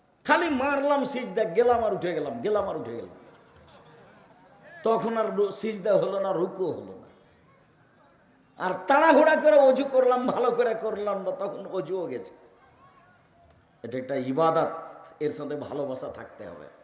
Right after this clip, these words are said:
এই ছেলেরা,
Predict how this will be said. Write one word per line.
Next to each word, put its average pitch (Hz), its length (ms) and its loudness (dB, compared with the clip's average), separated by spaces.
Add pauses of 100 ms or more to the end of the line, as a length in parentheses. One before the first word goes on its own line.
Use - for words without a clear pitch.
(1800)
এই 247 360 8
ছেলেরা, 269 600 6